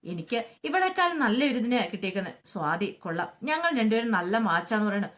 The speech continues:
ഇത് കേട്ടതും സേതുവിനോട് പെരുത്ത് കയറി, "സേതു, നിന്നെ ഞാൻ ഉണ്ടല്ലോടാന്ന്" പറഞ്ഞ് അങ്ങോട്ട് പാഞ്ഞ് ചെല്ലാൻ തുടങ്ങിയപ്പോഴത്തേനും പല്ലവി ആ കയ്യിലേക്ക് കയറി പിടിച്ചു. "വേണ്ട സേതു ഏട്ടാ" എന്നുള്ള രീതിയിൽ, കാരണം ഒരു പ്രശ്നം ഉണ്ടാക്കാണ്ട് നോക്കിയിരിക്കുക ഇന്ദ്രന്.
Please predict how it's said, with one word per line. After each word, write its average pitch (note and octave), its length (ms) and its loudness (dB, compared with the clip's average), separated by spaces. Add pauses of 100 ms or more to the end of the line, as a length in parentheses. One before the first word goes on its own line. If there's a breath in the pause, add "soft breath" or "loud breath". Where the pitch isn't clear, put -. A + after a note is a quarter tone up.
(320 loud breath)
ഇത് F#3 80 -6
കേട്ടതും G3 420 -2
സേതുവിനോട് G3+ 540 0
പെരുത്ത് F#3 260 -2
കയറി, G#3 160 2
"സേതു, G#3 340 -4
നിന്നെ A#3 340 2
ഞാൻ B3 220 4
ഉണ്ടല്ലോടാന്ന്" A#3 500 2
പറഞ്ഞ് A3+ 140 0
അങ്ങോട്ട് A#3 300 -4
പാഞ്ഞ് F#3+ 260 0
ചെല്ലാൻ A3 200 0
തുടങ്ങിയപ്പോഴത്തേനും A3 500 0 (340 loud breath)
പല്ലവി C4+ 240 2
ആ A#3+ 60 0
കയ്യിലേക്ക് A3 500 0
കയറി G#3 160 0
പിടിച്ചു. G3+ 340 -4 (140)
"വേണ്ട F3 260 -4
സേതു G3 300 -2
ഏട്ടാ" G3 180 0
എന്നുള്ള G#3 220 2
രീതിയിൽ, F#3+ 400 0 (380 loud breath)
കാരണം B3 340 2 (120)
ഒരു D#4+ 160 2 (100)
പ്രശ്നം B3 340 2
ഉണ്ടാക്കാണ്ട് C#4 460 2
നോക്കിയിരിക്കുക A3+ 520 2
ഇന്ദ്രന്. G3+ 320 2